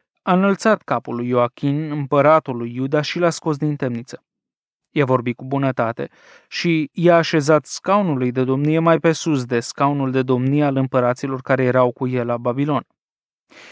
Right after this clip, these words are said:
Apoi să-i schimbă hainele de temniță și Ioachin a mâncat totdeauna la masa împăratului în tot timpul vieții sale.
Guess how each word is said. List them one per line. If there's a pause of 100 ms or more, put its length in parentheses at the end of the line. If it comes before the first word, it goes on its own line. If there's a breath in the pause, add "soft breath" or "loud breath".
(200 loud breath)
Apoi
să-i
schimbă
hainele
de
temniță
și
Ioachin
a
mâncat
totdeauna
la
masa
împăratului
în
tot
timpul
vieții
sale.